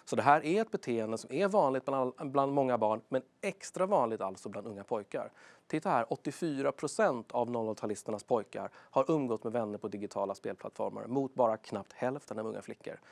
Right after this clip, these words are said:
Men om vi tittar på tio-talisterna, de yngsta i vår undersökning, de är åtta till tolv år. Där är det faktiskt två tredjedelar av flickorna som har umgåtts med vänner på nätet via spel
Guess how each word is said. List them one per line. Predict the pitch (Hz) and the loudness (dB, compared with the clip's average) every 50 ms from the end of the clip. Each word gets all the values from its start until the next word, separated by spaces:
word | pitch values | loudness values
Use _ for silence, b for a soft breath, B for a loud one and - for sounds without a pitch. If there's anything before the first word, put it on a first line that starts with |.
| B B B B | B B B B
Men | 175 190 175 127 117 - | 4 4 4 4 2 -2
om | - 127 | -4 -4
vi | 135 131 | -4 -2
tittar | - - 127 | -2 -2 -2
på | - 135 | -2 -4
tio-talisterna, | - - - 226 233 233 208 - - 135 95 - - - - 113 104 | -6 -4 -2 0 2 2 2 2 0 -2 -4 -4 -8 -8 -6 -6 -4
de | 107 123 123 - | -4 -4 -6 -2
yngsta | - 175 156 139 127 - - 220 | 0 0 0 0 0 0 0 2
i | 220 | 4
vår | 160 127 113 | 4 2 2
undersökning, | 104 104 98 - 104 - - - 113 113 | 0 -2 -4 -6 -6 -8 -8 -8 -6 -2
de | 123 160 151 | 0 2 4
är | 139 131 120 117 - B B B B B | 4 4 2 2 0 B B B B B
åtta | 156 143 - - - 110 | 0 0 0 0 -4 -2
till | - 120 | -2 -4
tolv | - - - 101 101 101 101 107 143 | -4 -2 0 0 0 0 2 2 2
år. | 160 131 98 107 - - B B B B B | 2 2 0 -2 -4 -10 B B B B B
Där | - 131 156 170 156 | 2 4 4 4 4
är | 131 | 2
det | 120 117 | 0 -2
faktiskt | - 107 - - 110 - - | -2 -4 -4 -4 -6 -8 -8
två | - - - 104 101 98 | -10 -8 -8 -6 -6 -8
tredjedelar | - - 139 127 113 110 120 143 156 151 | -6 -4 -2 -2 0 0 0 0 0 0
av | 147 | 0
flickorna | - - 143 - - 113 107 104 | 0 -2 -6 -6 -8 -8 -8 -8
som | - - 117 | -6 -6 -4
har | 113 110 | -4 -4
umgåtts | 107 101 101 98 - - | -4 -4 -6 -8 -8 -8
med | 110 104 101 - - _ | -8 -8 -8 -10 -12 _
vänner | - - 113 104 98 104 101 101 | -6 -4 -4 -4 -4 -6 -8 -8
på | - - 113 104 104 - - _ - | -6 -4 -4 -2 -4 -6 -10 _ -10
nätet | - 107 98 95 - 101 98 - | -10 -8 -8 -8 -10 -10 -10 -10
via | - 107 104 98 98 98 | -8 -8 -8 -8 -8 -10
spel | - - - - 98 98 95 101 107 | -12 -12 -12 -10 -8 -6 -6 -8 -10